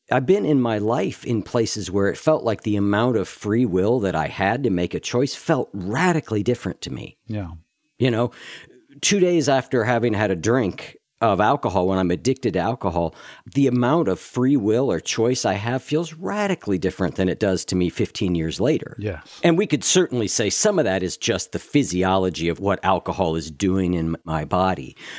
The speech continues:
Speaker 1: But let's broaden that out a little bit and talk about, you know, how much, or let me say this differently. We can't say, like, "Well, how much free will does somebody have?" Like, wh-, who's the somebody and what's the circumstance? So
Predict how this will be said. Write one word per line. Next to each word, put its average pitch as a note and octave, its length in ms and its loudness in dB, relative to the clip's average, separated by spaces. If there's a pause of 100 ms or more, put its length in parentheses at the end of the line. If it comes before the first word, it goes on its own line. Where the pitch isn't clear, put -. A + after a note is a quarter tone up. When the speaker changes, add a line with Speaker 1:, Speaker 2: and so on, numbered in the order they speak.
(160)
Speaker 1:
But - 140 0
let's - 440 0
broaden B2+ 440 4
that G2+ 220 0
out C3 220 2
a B2+ 40 0
little E2+ 240 0
bit D#2+ 220 -4
and F#2+ 180 0
talk B2+ 380 0
about, F2 800 -2
you A2 160 -2
know, F#2 100 -2
how E3 260 0
much, D3+ 720 -2 (120)
or A#2 100 0
let A#2 100 2
me A#2 60 2
say A2 180 0
this G2 140 0
differently. F#2 420 -2
We C3+ 120 2
can't C#3+ 240 0
say, G2 160 0
like, - 160 0
"Well, F#2+ 80 0
how A#2+ 160 0
much E3 240 -2
free D#3 180 2
will A#2+ 220 4
does F#2 160 0
somebody F#2+ 460 0
have?" E2 360 -4
Like, E2+ 200 -2
wh-, - 240 -12
who's A#2+ 300 0
the F#2+ 100 -4
somebody F#2+ 640 2
and D#2 160 -4 (220)
what's A2+ 240 0
the F2+ 80 -6
circumstance? D2+ 760 -2
So G#2 260 2